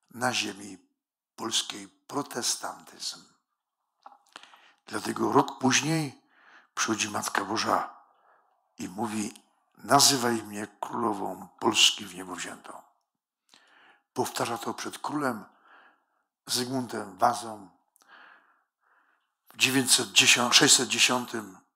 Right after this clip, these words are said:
na Wawelu. Rozpoczyna się, moi drodzy, ochronny płaszcz Matki Bożej. Obrona Częstochowy.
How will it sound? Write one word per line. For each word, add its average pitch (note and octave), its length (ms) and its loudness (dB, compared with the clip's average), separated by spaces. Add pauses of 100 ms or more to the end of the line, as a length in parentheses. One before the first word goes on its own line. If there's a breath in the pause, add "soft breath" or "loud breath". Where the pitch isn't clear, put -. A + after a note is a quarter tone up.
(480)
na - 140 -2
Wawelu. - 420 -6 (2500)
Rozpoczyna A2+ 720 6
się, - 180 4
moi F#2+ 240 -12
drodzy, F#2 480 -8 (1080)
ochronny C#3 840 12
płaszcz - 640 4
Matki G2 380 -10
Bożej. F#2+ 420 -8 (3000)
Obrona A#2+ 360 0
Częstochowy. A2 720 -2